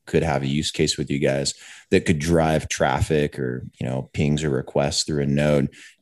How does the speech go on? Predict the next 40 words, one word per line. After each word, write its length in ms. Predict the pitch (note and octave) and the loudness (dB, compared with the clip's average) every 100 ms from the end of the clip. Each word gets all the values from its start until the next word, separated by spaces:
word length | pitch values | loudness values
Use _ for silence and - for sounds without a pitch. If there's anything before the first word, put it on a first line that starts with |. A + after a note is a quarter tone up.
| _ | _
Is 200 | F2+ D#2 | -2 0
that 280 | D#2 F2+ F2 | 0 0 0
something 480 | - F2+ F#2 F2 E2 | -2 0 2 2 0
that 80 | E2 | -2
could 180 | - | -4
potentially 380 | - F2 D#2+ E2 | -4 -2 -2 -2
slow 260 | - - D#2 | -2 0 0
it 140 | D2 | 0
down 340 | D2+ D#2+ E2 D#2+ | 0 0 2 0
and 80 | |
make 240 | D2+ D2+ - | 0 -2 -6
it, 160 | C#2+ - | -8 -4
you 60 | D2 | -2
know, 220 | C#2+ C#2 | 0 -2
harder 400 | - E2 D2+ D2+ | -2 0 2 0
to 380 | - C2+ C2 - _ | -2 -4 -4 -8 _
rely 380 | - E2 E2+ A#2 | -2 0 2 4
on? 280 | B2+ C3 B2+ | 4 4 4
Or 220 | - D#2+ | 4 2
is 100 | E2 | 4
that 200 | E2+ C#2+ - - | 2 0 -4 -4
solved, 540 | - - E2 D#2+ C#2 | -2 2 4 2 0
again, 300 | D#2 D2+ D2 | -4 -2 -2
simply 580 | C#2+ D#2 D2+ D#2 D2+ D2 - _ _ - | -2 -4 -2 -2 -2 -2 -8 _ _ -14
through, 200 | - D#2+ | -4 -2
you 120 | D2+ D2 | 0 0
know, 160 | D2 | -2
just 460 | C#2+ C#2 - - - - | -2 -2 -4 -4 -10 -6
getting 340 | E2+ D2 C2 | -4 -2 -4
more 240 | C2+ D2 C#2 | -4 -2 0
nodes 380 | D2+ E2+ E2+ E2+ | 2 4 2 2
out 240 | D2 - | 0 -2
there 220 | D2 C#2+ | -2 -2
that 120 | C#2 | -2
are, 200 | C#2+ D#2 - _ _ - _ _ _ | -6 -8 -14 _ _ -20 _ _ _
so 140 | - | -6
more, 200 | D2+ D#2 | -4 -2
there's 240 | D2+ D#2 - | -2 -2 0
more 100 | C2+ | 0
optionality? 800 | C#2+ - C#2 D2+ E2 D2+ C#2+ | 0 -2 0 2 2 2 -2